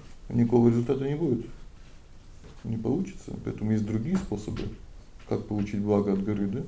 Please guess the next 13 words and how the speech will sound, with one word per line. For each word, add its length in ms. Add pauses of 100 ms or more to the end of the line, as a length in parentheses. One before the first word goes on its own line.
(600)
Мы 160
говорили 340
об 100
этом. 180 (1200)
Кто 120
знает, 280
как 120
благо 300
получить 440
от 100
горы? 220 (2500)
<laughs> 720 (1400)
Да, 220